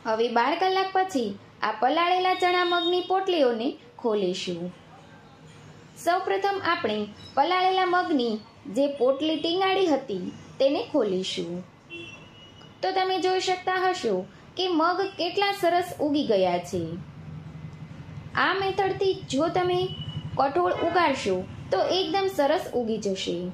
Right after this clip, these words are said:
હવે તે જ રીતે આપણે જે પલાળેલા ચણાની પોટલી ટીંગાળી હતી તેને પણ ખોલીશું.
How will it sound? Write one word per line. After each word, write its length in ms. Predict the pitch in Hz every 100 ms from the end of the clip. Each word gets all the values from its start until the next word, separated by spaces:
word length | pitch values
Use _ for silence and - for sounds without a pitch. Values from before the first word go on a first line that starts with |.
| -
હવે 260 | 240 240 233 233
તે 100 | 320 381
જ 160 | 381
રીતે 240 | 381 381 359
આપણે 360 | 349 339 233 214 - - -
જે 160 | 247 247
પલાળેલા 580 | 254 294 330 359 359 359
ચણાની 500 | 359 349 339 349 330
પોટલી 380 | 285 294 330 349 -
ટીંગાળી 580 | - 330 392 381 330 269
હતી 380 | 226 208 196 202 - -
તેને 320 | - 349 339 294
પણ 200 | 339 453 -
ખોલીશું. 680 | 285 214 196 196 185 175